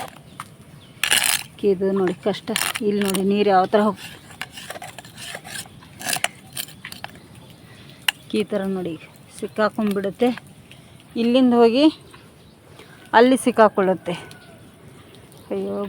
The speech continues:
ಭಗವಂತ, ಸಾಕಾಗ್ಬಿಟ್ಟಿದೆ ಫ್ರೆಂಡ್ಸ್ ನಮಗಂತೂ. ಮುಂಚೆ ಏನೋ ಈಗ ಒಳ್ಳೇದು ಅನ್ನಿಸ್ಬೋದು ಅಷ್ಟು. ಮುಂಚೆ ತೀರಾ ಜಾಸ್ತಿ ಇತ್ತು. ಒಂದು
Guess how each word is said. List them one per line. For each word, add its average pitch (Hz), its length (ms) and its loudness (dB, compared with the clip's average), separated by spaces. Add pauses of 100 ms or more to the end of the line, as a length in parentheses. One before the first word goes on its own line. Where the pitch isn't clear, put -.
ಭಗವಂತ, 202 340 -6 (1500)
ಸಾಕಾಗ್ಬಿಟ್ಟಿದೆ 214 760 0
ಫ್ರೆಂಡ್ಸ್ 196 360 -6
ನಮಗಂತೂ. 202 500 0 (1200)
ಮುಂಚೆ 214 400 4 (340)
ಏನೋ 226 140 0 (120)
ಈಗ 208 200 2
ಒಳ್ಳೇದು 214 300 6
ಅನ್ನಿಸ್ಬೋದು 190 540 0
ಅಷ್ಟು. - 220 -4 (840)
ಮುಂಚೆ 233 240 6 (120)
ತೀರಾ 240 300 10 (360)
ಜಾಸ್ತಿ 202 320 6 (100)
ಇತ್ತು. - 180 2 (3750)
ಒಂದು 202 200 2